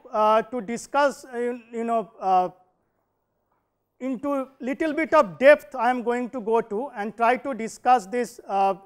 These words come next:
hydrostatic pressure, uh, on inclined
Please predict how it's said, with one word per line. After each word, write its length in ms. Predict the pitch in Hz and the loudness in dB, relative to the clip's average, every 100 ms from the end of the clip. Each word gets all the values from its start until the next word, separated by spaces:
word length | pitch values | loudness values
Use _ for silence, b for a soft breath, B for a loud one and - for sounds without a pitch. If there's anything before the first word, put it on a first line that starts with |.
| - | -18
hydrostatic 960 | 170 185 208 240 - - 233 247 226 _ | -10 -6 -4 -4 -4 -2 -2 -2 -10 _
pressure, 500 | 226 240 214 185 254 - _ _ _ _ _ | -4 -2 -2 -4 -6 -10 _ _ _ _ _
uh, 300 | 190 214 214 214 _ | 0 2 2 -2 _
on 460 | 214 220 247 247 226 _ _ _ _ _ _ _ _ _ _ 247 | 0 4 4 2 -6 _ _ _ _ _ _ _ _ _ _ -6
inclined 720 | 247 247 269 269 285 277 | -4 0 4 4 4 -2